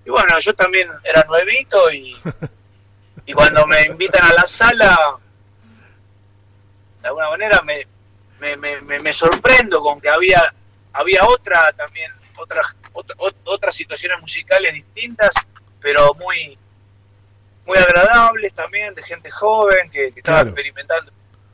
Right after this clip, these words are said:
Speaker 1: cambio de sonido y cosas, y, y bueno, me empiezan a, a invitar a tocar un tema, dos temas, tres temas en los shows,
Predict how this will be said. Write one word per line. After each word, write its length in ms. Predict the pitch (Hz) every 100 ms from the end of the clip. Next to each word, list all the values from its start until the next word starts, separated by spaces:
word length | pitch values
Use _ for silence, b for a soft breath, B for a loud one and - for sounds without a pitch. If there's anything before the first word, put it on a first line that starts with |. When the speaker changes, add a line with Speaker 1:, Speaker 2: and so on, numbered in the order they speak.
| _
Speaker 1:
cambio 420 | 165 165 151 139
de 80 | 131
sonido 760 | - 151 190 190 185 170 131
y 100 | 123
cosas, 640 | - 175 175 - 139 - - _ _ _ _ -
y, 580 | 127 127 123 120 117 - _ _ _ _ _
y 100 | 113
bueno, 300 | 139 143 190
me 100 | 175
empiezan 460 | 170 - 196 185 165
a, 120 | 156 151 _ _
a 80 | 156
invitar 360 | 165 160 170 170
a 60 |
tocar 280 | 160 160 170
un 140 | 165 156
tema, 380 | 196 190 180 151
dos 220 | 151 -
temas, 340 | 185 180 151 -
tres 160 | 143 -
temas 340 | 170 156 -
en 60 | 135
los 80 | 135
shows, 260 | 175 196